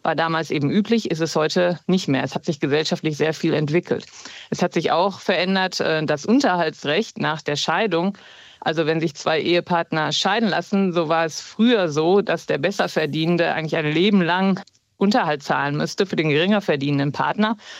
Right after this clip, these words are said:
sodass sich Frauen auch auf dieses Modell einlassen konnten.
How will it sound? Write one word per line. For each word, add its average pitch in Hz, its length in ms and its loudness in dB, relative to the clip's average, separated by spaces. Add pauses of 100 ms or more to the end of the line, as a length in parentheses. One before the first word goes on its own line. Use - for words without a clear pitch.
sodass 180 240 0
sich 196 140 0
Frauen 175 320 2
auch 175 120 0
auf 170 140 0
dieses 160 300 -2
Modell 165 380 2
einlassen 156 540 -2
konnten. 196 500 -2